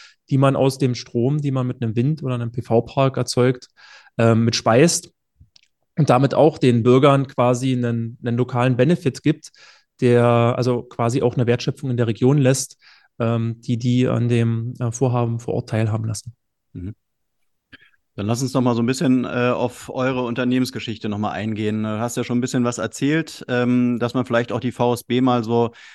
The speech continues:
Speaker 2: einordnen kann, wie groß oder wie klein ihr gegenüber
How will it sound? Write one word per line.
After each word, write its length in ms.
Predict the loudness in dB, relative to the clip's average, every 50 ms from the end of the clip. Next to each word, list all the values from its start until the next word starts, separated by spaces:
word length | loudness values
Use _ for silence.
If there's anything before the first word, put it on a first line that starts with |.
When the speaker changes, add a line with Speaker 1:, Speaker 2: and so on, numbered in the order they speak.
| -20 _ _
Speaker 2:
einordnen 640 | -2 2 2 2 2 2 2 4 4 4 4 2 0
kann, 320 | 0 0 0 0 0 0
wie 260 | -2 -2 -4 -4 -4 -6
groß 360 | -4 0 2 4 4 2 2
oder 180 | 0 -2 0
wie 80 | 0 -2
klein 320 | -4 -2 -2 0 0 0
ihr 160 | 0 -2 -2 -2
gegenüber 720 | -2 -2 -2 -2 -2 0 2 2 2 2 2 0 -2